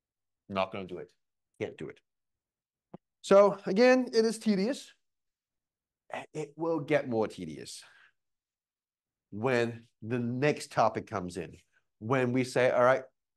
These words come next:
uh, we're gonna apply these product rule and quotient rule in," n-, and when you're applying those,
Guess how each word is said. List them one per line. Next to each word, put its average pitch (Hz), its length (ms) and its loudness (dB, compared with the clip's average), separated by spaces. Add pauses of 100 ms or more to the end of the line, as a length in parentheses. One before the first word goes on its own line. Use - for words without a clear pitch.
(140)
uh, 107 240 -8
we're 110 200 -2
gonna 113 220 0
apply 110 420 0
these 110 340 -6 (240)
product 113 360 0
rule 110 120 -4
and 104 120 -8
quotient 113 360 -4
rule 117 300 2 (560)
in," 127 560 0 (580)
n-, 113 440 -4
and 123 320 0
when 123 180 2
you're 123 240 4
applying 131 380 -2
those, 139 360 2